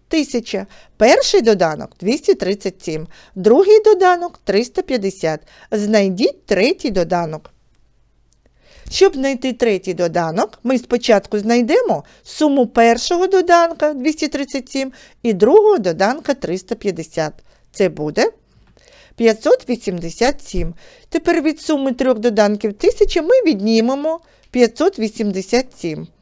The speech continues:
Від тисяча спочатку віднімемо п'ятсот, це буде п'ятсот. Тепер віднімемо вісімдесят, чотириста двадцять і віднімемо сім, чотириста тринадцять, третій доданок.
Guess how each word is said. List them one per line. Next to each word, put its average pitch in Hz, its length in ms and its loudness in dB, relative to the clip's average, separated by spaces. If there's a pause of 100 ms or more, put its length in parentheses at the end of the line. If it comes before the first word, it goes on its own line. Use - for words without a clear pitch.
(160)
Від 277 180 -4
тисяча 196 420 -4
спочатку 214 560 -2
віднімемо 190 560 -4
п'ятсот, 190 680 -2 (220)
це 294 120 -4
буде 294 200 -4
п'ятсот. 285 520 -4 (400)
Тепер 294 320 -2
віднімемо 254 580 0
вісімдесят, 202 880 -2 (640)
чотириста 302 580 -2
двадцять 262 520 0 (120)
і 254 100 -4
віднімемо 190 580 -2
сім, 403 280 2 (680)
чотириста 359 680 0
тринадцять, 196 760 -2
третій 208 360 -2
доданок. 165 600 -4